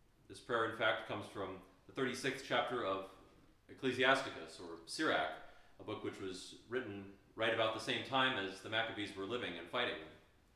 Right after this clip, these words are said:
A prayer that we hear, in fact, in the canticle at the end of the third nocturne, uh, of Matins every Sunday, uh, a prayer that the Church continues to place upon our lips. That prayer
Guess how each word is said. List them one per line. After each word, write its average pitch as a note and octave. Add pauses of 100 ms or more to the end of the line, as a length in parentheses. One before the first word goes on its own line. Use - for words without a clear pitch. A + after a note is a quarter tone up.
(1000)
A -
prayer E3+
that C3
we C3+
hear, F3
in A#2+
fact, A#2+
in G#2
the -
canticle C3
at G#2+
the G#2+ (180)
end C3
of -
the E3+
third D3
nocturne, G#2+ (500)
uh, -
of G2+
Matins G#2
every G2+
Sunday, G2+ (1000)
uh, -
a -
prayer G2+
that F#2
the G2+
Church -
continues C3+
to -
place A#2+
upon G2+
our F#2+
lips. - (3000)
That G#2+
prayer A2+